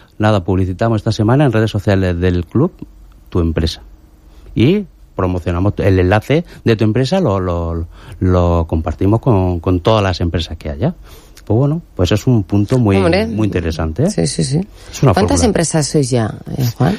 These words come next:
Speaker 1: Estamos en ciento treinta.
Speaker 2: Ciento treinta.
Speaker 1: Pero ahora, ahora inauguramos, eh, bueno, eh, que es lo que,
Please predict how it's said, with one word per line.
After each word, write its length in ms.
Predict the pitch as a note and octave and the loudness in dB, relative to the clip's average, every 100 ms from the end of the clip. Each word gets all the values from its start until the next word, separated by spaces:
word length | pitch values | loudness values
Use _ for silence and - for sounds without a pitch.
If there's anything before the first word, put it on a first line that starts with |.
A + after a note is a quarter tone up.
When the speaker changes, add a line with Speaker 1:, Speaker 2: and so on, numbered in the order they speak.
| - | -2
Speaker 1:
Estamos 360 | - A2+ E3 F#3+ | 0 2 2 2
en 100 | C#3 | 0
ciento 240 | C3 C3 | 0 0
treinta. 460 | G#2 E2+ E2+ E2 E2 - - | 0 -2 -2 -6 -8 -14 -4
Speaker 2:
Ciento 240 | E3+ E3 | -2 0
treinta. 220 | D3+ C3+ B2+ | 0 2 4
Speaker 1:
Pero 120 | D#3 | 4
ahora, 240 | E3+ F3+ | 2 0
ahora 300 | F#3+ C3+ D#3 | -2 -2 2
inauguramos, 800 | F3+ D#3+ C#3+ D3+ D#3+ D#3 F3 - | 2 2 0 0 0 0 0 -2
eh, 500 | G#2+ G2+ G2 G2 G2 F#2 | 0 2 2 2 2 0
bueno, 240 | B2 C3 - - | 0 -2 -8 -6
eh, 500 | G2+ G2 F#2+ F2 E2+ - - | 0 2 0 0 -4 -10 -8
que 100 | - A2+ | 0 2
es 40 | |
lo 140 | A2 | 2
que, 460 | G#2 G#2+ G#2 G#2 | 2 0 0 -2